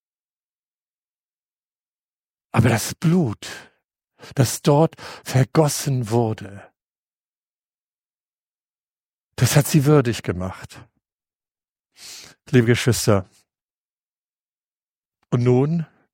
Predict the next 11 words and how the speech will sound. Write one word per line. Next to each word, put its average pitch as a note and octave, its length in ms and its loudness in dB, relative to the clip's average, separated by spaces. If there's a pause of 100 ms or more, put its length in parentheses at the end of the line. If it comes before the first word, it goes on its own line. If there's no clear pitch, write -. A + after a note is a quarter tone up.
(1300)
kommen C3 420 2
wir B2 420 4 (1160)
zum - 240 -4
Abendmahl. G2+ 760 -6 (3000)
Müssen E3+ 500 0
wir, D3 520 0 (760)
wie C#3 160 0
es - 380 -8 (880)
eine C3+ 200 4
große D3+ 520 2
Kirche D#3+ 840 4